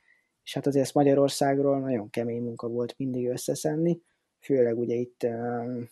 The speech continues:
ugye a kétezres évek végén, mm, tíz, kétezer-tíz már, tizenegy, főleg ugye akkor, ö, és pont akkor kerültem oda, hogy, hogy fölléptünk a,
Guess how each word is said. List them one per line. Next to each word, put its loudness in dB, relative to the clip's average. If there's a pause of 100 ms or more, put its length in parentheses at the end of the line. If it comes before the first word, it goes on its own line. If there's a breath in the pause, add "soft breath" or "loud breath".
(220 soft breath)
ugye -12
a -8
kétezres -4
évek -4
végén, -2 (1120)
mm, -6 (120)
tíz, -2 (260)
kétezer-tíz -2
már, -4
tizenegy, 0 (540 soft breath)
főleg -2
ugye -2
akkor, -2
ö, -4 (640)
és -16
pont 6
akkor 4
kerültem 4
oda, 2
hogy, -6
hogy -4
fölléptünk 0
a, -2